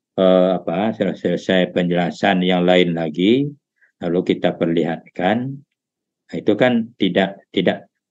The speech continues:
waktunya, waktu mem-, waktu untuk membantu guru menjelaskan kepada siswa itu dengan media itu tidak, tidak tepat. Sehingga, apa, fungsi media itu tidak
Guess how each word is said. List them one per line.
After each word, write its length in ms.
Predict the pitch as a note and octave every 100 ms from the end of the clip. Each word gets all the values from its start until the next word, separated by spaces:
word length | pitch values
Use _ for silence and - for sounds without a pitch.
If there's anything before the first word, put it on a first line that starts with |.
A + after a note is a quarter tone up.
| _
waktunya, 800 | - F#2 - - G#2 F#2+ F#2+ F#2+
waktu 560 | F#2 F#2 - G2 F2+ -
mem-, 260 | F#2+ F2+ - _ _ _ _ _ _ _ _ _ _ _ _ _ _ _ _
waktu 360 | - F#2+ - A2
untuk 240 | G#2 F#2 G2+
membantu 640 | F#2+ F2+ F#2 F2+ G2 F#2
guru 560 | F2+ F#2 F#2 F#2+ F#2+ F2+
menjelaskan 720 | F2+ F2+ F#2 F2+ - F2+ F2
kepada 320 | F2+ F2 F2+
siswa 560 | - E2+ - F2+ F2+ E2
itu 240 | E2 F#2+
dengan 240 | F2 F2
media 320 | E2+ D#2+ F2 E2
itu 160 | F2
tidak, 500 | G2+ G2 E2+ F2 F2 -
tidak 240 | A2+ F2 -
tepat. 400 | F3+ G2+ F2+ - - _ _ _ _
Sehingga, 480 | F2+ G2 G#2+ G#2+ - _ _ _ _ _ - _ _ _ _
apa, 400 | F#2 - E2+ -
fungsi 400 | - G#2 - A2
media 320 | G2 F#2 F#2+
itu 160 | F#2 A#2
tidak 400 | A#2 F2+ F#2